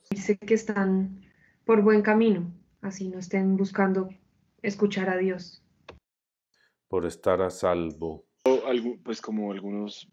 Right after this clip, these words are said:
Speaker 3: motivos diferentes. Uno, por tradición, o sea, porque es la costumbre y,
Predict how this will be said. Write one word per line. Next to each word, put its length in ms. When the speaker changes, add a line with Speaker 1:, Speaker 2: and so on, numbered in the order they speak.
Speaker 3:
motivos 680
diferentes. 800
Uno, 320
por 180
tradición, 680
o 100
sea, 220
porque 640
es 260
la 120
costumbre 880
y, 360